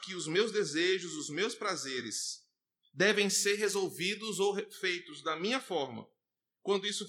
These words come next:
foge do meu controle, eu faço e luto a qualquer custo com isso. Para isso eu tenha que, nem que eu tenha que agredir, nem que eu tenha que ofender, nem que eu tenha que quebrar,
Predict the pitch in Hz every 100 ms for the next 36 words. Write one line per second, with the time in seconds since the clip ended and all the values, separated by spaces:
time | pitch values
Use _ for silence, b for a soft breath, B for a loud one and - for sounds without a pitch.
0 | - 220 240 220 220 214 226 220 156 127
1 | 139 - _ _ _ _ 160 147 160 165
2 | 175 - 190 - 170 156 175 180 156 143
3 | 190 190 - 135 - 127 117 - - _
4 | _ _ _ _ _ - 131 160 - 160
5 | - 135 135 139 - 127 160 156 147 135
6 | - 139 127 113 107 139 190 190 _ _
7 | _ _ _ - 143 143 - 156 139 143
8 | 131 131 107 131 170 202 - _ _ _
9 | 156 175 151 - 151 147 143 135 110 127
10 | 160 185